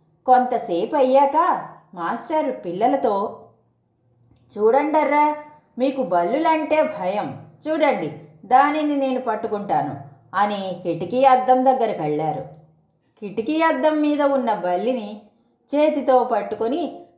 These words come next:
పిడికిలి బిగించబోయారు. ఆ బల్లి ఆయన చేతిలో చిక్కకుండా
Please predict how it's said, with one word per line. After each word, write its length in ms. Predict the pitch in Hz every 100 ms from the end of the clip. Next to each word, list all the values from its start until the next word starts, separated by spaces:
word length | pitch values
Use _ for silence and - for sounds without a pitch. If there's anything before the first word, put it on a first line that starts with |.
| -
పిడికిలి 400 | 330 349 359 320
బిగించబోయారు. 1120 | 277 254 269 240 254 202 165 147 135 - - - - _ _ _ 180
ఆ 160 | 170
బల్లి 640 | 175 165 165 190 185 185 - -
ఆయన 260 | 180 226
చేతిలో 540 | 226 220 190 202 269 294
చిక్కకుండా 1000 | 285 233 - 269 262 262 262 330 226 -